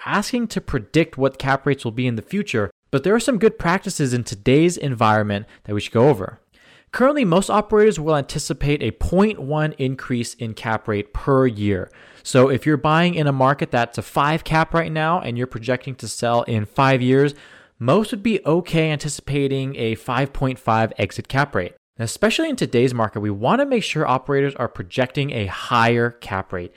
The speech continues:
Now, cap rates right now are historically low, which means prices are historically high, and we don't anticipate them being any lower.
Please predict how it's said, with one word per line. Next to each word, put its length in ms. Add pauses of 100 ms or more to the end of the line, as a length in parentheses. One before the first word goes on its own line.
(280)
Now, 80
cap 280
rates 200
right 160
now 260
are 120
historically 800
low, 240
which 180
means 180
prices 500
are 120
historically 600
high, 340 (340)
and 60
we 80
don't 240
anticipate 560
them 180
being 280
any 180
lower. 420